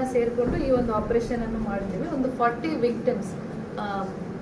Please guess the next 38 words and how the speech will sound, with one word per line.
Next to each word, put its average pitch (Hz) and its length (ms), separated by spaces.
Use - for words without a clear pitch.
ಅಲ್ಲಿ 240 160
ಅರೇಂಜ್ 233 400
ಮಾಡ್ತೀವಿ. 233 480
ಅವ್ರಿಗೆ 262 340
ಅಫೆಕ್ಟ್ 254 380
ಆಗಿರುವ 233 340
ತರ 220 220
ಅವ್ರಿಗೆ 254 380
ರೆಸ್ಕ್ಯೂ 254 360
ಮಾಡಿ 233 260
ಹಾಸ್ಪಿಟಲ್ 220 520
ಅಲ್ಲಿ 214 220
ಕರ್ಕೊಂಡು 233 420
ಹೋಗೋ 208 180
ತರ 196 300
ವ್ಯವಸ್ಥೆಯನ್ನು - 600
ನಾವು 254 200
ಮಾಡ್ತೀವಿ. - 580
ವೆಹಿಕಲ್ಸ್ 311 540
ಅರೇಂಜ್ 226 360
ಮಾಡಿದ್ದೀವಿ. 226 680
ಇಷ್ಟು 254 300
ಜನ 254 180
ಕ್ರಿಮ್ಸ್ 294 380
ಹಾಸ್ಪಿಟಲ್‌ಗೆ 233 560
ಹೋಗಿ 208 380
ಸೇರಿಸುವ 220 340
ತರ, 202 220
ಆ, 214 60
ನಾವು 233 320
ಪ್ಲಾನ್ 208 320
ಮಾಡಿದ್ವಿ. 185 460
This 254 160
will 240 140
be 240 80
the 330 180
first 247 420
event. - 260